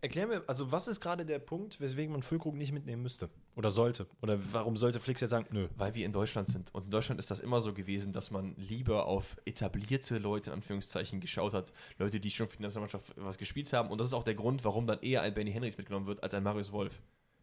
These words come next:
Speaker 2: Das ist einfach so in diesem Land. Und was ich, was ich schade finde, weil es ist genau das Problem, weswegen wir zweitausendachtzehn rausgeflogen sind. Weil, weil wir einfach die ganzen etablierten Stinker da mitgenommen haben und nicht
Speaker 1: Die
Speaker 2: mal jemand ist,
Speaker 1: etablierten Stinker.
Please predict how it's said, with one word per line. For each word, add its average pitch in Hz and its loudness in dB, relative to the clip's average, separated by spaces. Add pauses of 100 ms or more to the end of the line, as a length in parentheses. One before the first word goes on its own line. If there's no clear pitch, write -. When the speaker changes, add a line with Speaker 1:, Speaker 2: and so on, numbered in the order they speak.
(320)
Speaker 2:
Das 113 -4
ist 160 2
einfach 104 0
so 78 -6
in 92 -2
diesem 92 -6
Land. 90 -8 (840)
Und 123 2
was 156 8
ich, - 0
was 143 6
ich 160 4
schade 220 6
finde, 139 6
weil 139 10
es 160 -2
ist 175 -2
genau 175 4
das 196 4
Problem, 165 2
weswegen 139 0
wir 127 2
zweitausendachtzehn 139 0
rausgeflogen 127 -4
sind. 98 -8 (680)
Weil, 123 6
weil 135 4
wir 139 6
einfach 143 4
die 143 0
ganzen 165 6
etablierten 151 2
Stinker 226 0
da 107 2
mitgenommen 95 -2
haben 107 0
und 135 0
nicht 156 0
Speaker 1:
Die - 6
Speaker 2:
mal 147 10
jemand 143 8
ist, 113 4
Speaker 1:
etablierten 123 6
Stinker. - -2